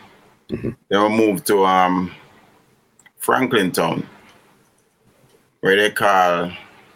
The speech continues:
Speaker 2: Dunkirk.
Speaker 1: Mm-hmm.
Speaker 2: But I didn't directly in Dunkirk. I'm above Dunkirk. So,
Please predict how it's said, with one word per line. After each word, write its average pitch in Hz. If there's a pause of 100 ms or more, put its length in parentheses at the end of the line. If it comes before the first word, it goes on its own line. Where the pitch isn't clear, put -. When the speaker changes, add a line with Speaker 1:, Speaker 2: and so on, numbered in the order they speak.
(500)
Speaker 2:
Dunkirk. 104 (520)
Speaker 1:
Mm-hmm. 85 (920)
Speaker 2:
But 101
I 113
didn't 117 (720)
directly 127
in 104
Dunkirk. 98
I'm 90
above 92 (540)
Dunkirk. 98 (640)
So, 82